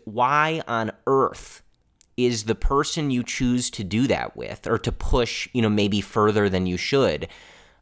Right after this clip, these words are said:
someone who isn't a starting pitcher, right? Like, just so weird. And the answer from Ross was just so weird. It's just like, he,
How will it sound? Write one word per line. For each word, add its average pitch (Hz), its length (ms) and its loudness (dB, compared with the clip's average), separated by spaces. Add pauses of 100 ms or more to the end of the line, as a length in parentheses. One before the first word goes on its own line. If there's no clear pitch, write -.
someone 165 400 2
who 156 240 -2
isn't 135 340 0
a 135 60 -2
starting 110 420 0
pitcher, - 380 -2 (580)
right? 143 340 2 (360)
Like, 143 180 2
just - 240 2
so 196 160 6
weird. 175 640 2
And 127 160 2
the 135 220 4
answer 175 300 2
from 127 240 0
Ross 135 320 2
was 110 100 -6
just - 220 -4
so 135 180 2
weird. 127 480 0
It's - 160 -10
just 135 180 -4
like, - 400 -4 (120)
he, - 280 -12